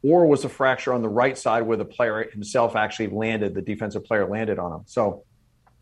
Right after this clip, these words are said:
the second thing is, where is the location of the fracture? And then the third thing is, how unstable is that fracture or fractures? If the fractures are real unstable, that's a real concern, 'cause we know what's right behind it, the all-important lungs.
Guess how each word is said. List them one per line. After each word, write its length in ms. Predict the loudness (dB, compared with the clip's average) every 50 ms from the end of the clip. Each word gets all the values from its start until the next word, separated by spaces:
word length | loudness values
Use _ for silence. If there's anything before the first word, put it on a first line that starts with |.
| _ -6
the 100 | -4 -4
second 340 | -2 2 2 2 2 2 0
thing 140 | 0 0 0
is, 120 | 0 0 0
where 220 | 2 4 6 6
is 100 | 4 4
the 80 | 2 2
location 520 | 2 2 2 0 -2 -6 -6 -6 -8 -10
of 60 | -10
the 60 | -6 -2
fracture? 500 | 0 0 0 0 0 -2 -4 -4 -6 _ _ _ _ _ _ _ _ _ -2
And 100 | 2 2
then 120 | 4 4
the 80 | 4 2
third 420 | 0 0 2 4 4 4 4 2
thing 280 | -2 -2 -2 -2 -4 -2
is, 440 | 2 2 4 4 2 0 -4 -10 _ _ _ _ _
how 460 | -16 -8 -2 2 4 6 6 4 2 0
unstable 640 | -2 -2 -2 -4 -4 -2 2 2 4 4 2 2
is 220 | 2 0 0 0 2
that 200 | 0 0 -2 -2
fracture 460 | -2 0 0 0 0 -2 -4 -6 -4
or 140 | -4 -4 -4
fractures? 680 | -2 0 0 0 0 -2 -4 -8 -8 -8 -8 -12 -18 -20 -20 _ _ _ _ _ _ _ -2
If 140 | -2 0 0
the 80 | -2
fractures 560 | -2 0 0 0 2 0 0 0 0 0 2 2
are 60 | 2
real 300 | 4 4 4 4 4 2 0
unstable, 500 | -2 -2 -2 -2 -2 0 0 0 0 -2
that's 200 | -4 -6 -6 -6
a 40 |
real 220 | -2 2 4 4 4
concern, 480 | 4 0 -6 -4 -4 -4 -2 -2 -2
'cause 280 | -2 -4 -4 -4 -6 -12 -18 -20 _ -14
we 140 | -8 -4 0
know 120 | 4 4 4
what's 160 | 4 4 4
right 120 | 2 2
behind 360 | 2 0 -2 -2 -2 -2 -4
it, 140 | -6 -6 -4
the 140 | -4 -2 0
all-important 600 | 2 2 2 2 0 0 -2 -2 -2 -2 -2 -2
lungs. 420 | -2 -2 -2 -2 -6 -14 -20 -20